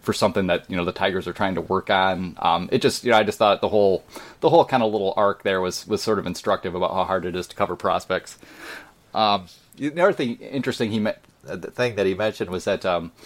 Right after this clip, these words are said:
I guess Jorge Cordova, um, the pitching coach for the Whitecaps last year, showed him a split changeup, and they kinda moved him away from a circle change, and he just felt way better with that, um, and was getting a lot of, a lot more down action.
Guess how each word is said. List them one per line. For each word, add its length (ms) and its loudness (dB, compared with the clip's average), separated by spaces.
I 80 -2
guess 140 0
Jorge 320 2
Cordova, 640 0
um, 160 -2
the 60 -4
pitching 260 -6
coach 200 -4
for 100 -12
the 80 -4
Whitecaps 440 -2
last 240 -2
year, 140 -2
showed 220 0
him 100 -2
a 80 -2
split 320 -4
changeup, 460 -2
and 100 -2
they 60 -2
kinda 200 -4
moved 240 -2
him 100 -2
away 200 0
from 160 -8
a 40 -10
circle 340 -4
change, 280 -6
and 120 -2
he 80 0
just 200 -6
felt 180 0
way 160 0
better 280 -2
with 120 -8
that, 360 -2
um, 200 -6
and 100 -4
was 140 -6
getting 180 -4
a 40 -2
lot 200 0
of, 280 -10
a 60 -12
lot 140 -2
more 120 -4
down 300 -2
action. 480 -6